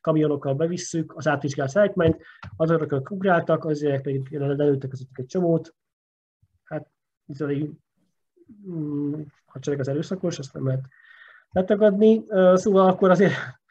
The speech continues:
akkor azért voltak elég érdekesek, meg tényleg vannak ilyen, ugye, török sor-, na, pont Árpád be is írta, most akartam mondani,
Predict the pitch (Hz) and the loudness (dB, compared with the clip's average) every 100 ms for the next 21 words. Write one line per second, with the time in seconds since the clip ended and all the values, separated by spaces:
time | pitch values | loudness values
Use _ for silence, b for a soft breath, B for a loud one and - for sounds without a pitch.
0 | b - 170 165 156 160 202 208 208 190 | b -14 -2 0 0 0 0 0 -2 0
1 | 185 180 180 180 180 180 _ _ _ _ | 0 0 -4 -4 -4 -6 _ _ _ _
2 | 156 151 190 160 151 156 151 156 143 139 | -6 -4 -2 -2 0 -2 -2 -4 -4 -2
3 | 151 175 - 190 151 135 135 160 139 - | -6 -10 -20 -8 -4 -4 -4 -2 -4 -6
4 | - _ - 151 160 175 165 151 175 151 | -20 _ -8 -8 -2 0 2 0 0 0
5 | - - 156 160 147 139 143 139 135 185 | 0 -6 -4 -4 -2 -2 -2 -4 0 0
6 | 185 170 170 b _ - 160 151 143 135 | 2 0 0 b _ -4 -4 -2 -6 -4
7 | 156 190 180 165 156 | 0 2 4 4 2